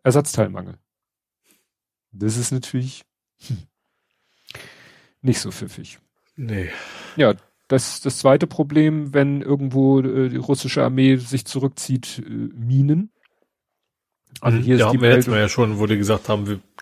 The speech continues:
Speaker 2: gehen erstmal nirgendwo hin, wir müssen uns in Ruhe erstmal alles räumen, ja.
Speaker 1: Ja,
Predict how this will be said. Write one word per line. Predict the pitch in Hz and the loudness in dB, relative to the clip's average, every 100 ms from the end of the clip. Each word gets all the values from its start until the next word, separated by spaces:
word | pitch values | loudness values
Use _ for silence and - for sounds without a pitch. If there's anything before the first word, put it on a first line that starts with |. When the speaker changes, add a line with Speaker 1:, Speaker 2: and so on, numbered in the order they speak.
| - | -2
Speaker 2:
gehen | 123 135 110 | 0 0 0
erstmal | 127 117 131 123 | 0 2 2 4
nirgendwo | 135 135 123 127 | 4 4 2 2
hin, | 139 | 2
wir | 113 | 0
müssen | 117 113 | -2 -2
uns | 110 113 | -6 -4
in | 113 | -2
Ruhe | 107 113 113 | 0 2 2
erstmal | 113 107 110 | -2 -2 -2
alles | 104 - | -2 0
räumen, | 113 101 104 | 2 2 -2
ja. | 107 113 | -8 -2
Speaker 1:
Ja, | 127 | 0